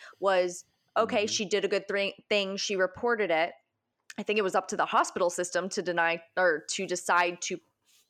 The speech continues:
Speaker 1: push that down and N D As. I didn't read anything about the N D A, um,
Speaker 2: Mm-hmm.
Speaker 1: but I think the backfiring of this is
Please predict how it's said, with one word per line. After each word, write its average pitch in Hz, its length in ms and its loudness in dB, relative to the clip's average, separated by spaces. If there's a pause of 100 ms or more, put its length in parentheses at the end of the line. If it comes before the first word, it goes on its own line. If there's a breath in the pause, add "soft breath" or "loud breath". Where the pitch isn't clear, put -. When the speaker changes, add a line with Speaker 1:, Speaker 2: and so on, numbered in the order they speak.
(140)
Speaker 1:
push 202 240 -2
that 175 260 2
down 165 340 2
and 165 140 -2
N 185 200 0
D 175 300 2
As. 170 80 -4
I 170 140 2
didn't 220 220 -2
read 196 180 -2
anything 220 380 -2
about 220 260 -2
the 233 100 -2
N 226 160 -4
D 233 180 -2
A, 233 200 -2 (400 loud breath)
um, 175 300 2
Speaker 2:
Mm-hmm. 120 320 -6 (100)
Speaker 1:
but 202 260 2
I 196 140 4
think 220 480 -2 (280)
the 185 320 -2 (140)
backfiring 240 800 0
of 247 200 -2
this 262 320 -2
is 180 400 0